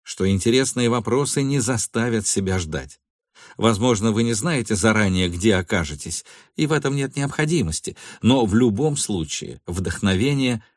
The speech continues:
невозможно направить по заведомо известному маршруту. Кроме того, вы сводите к минимуму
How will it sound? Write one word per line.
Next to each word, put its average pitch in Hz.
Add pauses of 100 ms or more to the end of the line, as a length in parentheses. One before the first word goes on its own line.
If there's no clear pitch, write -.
(180)
невозможно 127
направить 98
по 113
заведомо 101
известному 87
маршруту. 82 (460)
Кроме 202
того, 175
вы 165
сводите 151
к -
минимуму 135